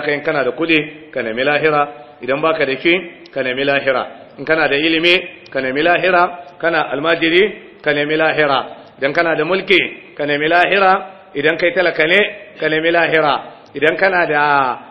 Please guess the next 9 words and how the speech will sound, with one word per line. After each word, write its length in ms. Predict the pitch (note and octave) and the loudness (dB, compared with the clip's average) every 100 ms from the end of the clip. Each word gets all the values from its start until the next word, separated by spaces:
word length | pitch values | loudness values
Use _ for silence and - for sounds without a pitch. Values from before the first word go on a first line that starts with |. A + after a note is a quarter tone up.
| - | -6
ainihin 360 | D#3 E3+ F3 F3 | 0 2 2 0
sarauta, 720 | E3 D#3 G#3+ G#3 G3 F#3+ - - | 0 2 2 4 2 0 -10 -6
ka 100 | D#3 | -2
nemi 240 | D3+ C#3+ D#3 | 0 0 2
lahira. 800 | F3+ F3 G3+ F#3+ G3 - - - | 4 4 4 2 0 -4 -14 -10
In 100 | D#3+ | -2
baka 220 | F3+ E3+ | 0 0
da 80 | D3+ | -4
sarauta, 720 | C#3+ D3+ A3+ A3 F#3+ D3 - | -2 0 2 4 2 0 -10